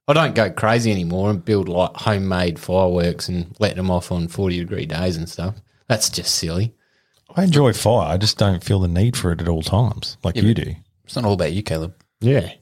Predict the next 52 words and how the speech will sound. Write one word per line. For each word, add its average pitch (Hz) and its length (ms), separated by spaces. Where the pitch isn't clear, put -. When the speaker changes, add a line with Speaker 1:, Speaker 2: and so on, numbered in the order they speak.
Speaker 1:
Your 202 100
missus 135 300
actually 110 320
probably 98 280
was 87 140
freezing 90 480
and 80 80
hated 90 360
it 85 120
when 85 100
you, - 80
Speaker 2:
No, 233 60
it 92 120
Speaker 1:
when 113 80
Speaker 2:
was 90 120
Speaker 1:
you 87 60
took 87 140
her 104 100
Speaker 2:
quite 120 160
Speaker 1:
out. - 100
Speaker 2:
warm. 92 360
Speaker 1:
And 113 140
she, - 280
secretly, 123 800
she's 123 320
with 117 180
her 113 140
little 104 260
girl, 104 240
girls' 101 280
meeting 98 380
after 92 540
and, 98 280
what, 95 160
just - 200
saying, 95 340
"No, 95 160
it 76 80
was 80 80
shit. - 320
I - 20
was 85 120
cold. 85 460
It 76 60
was 82 120
fucking 95 300
terrible." 82 400
But 98 160
I'll 107 160
just 107 280
smile 107 560
and, 101 180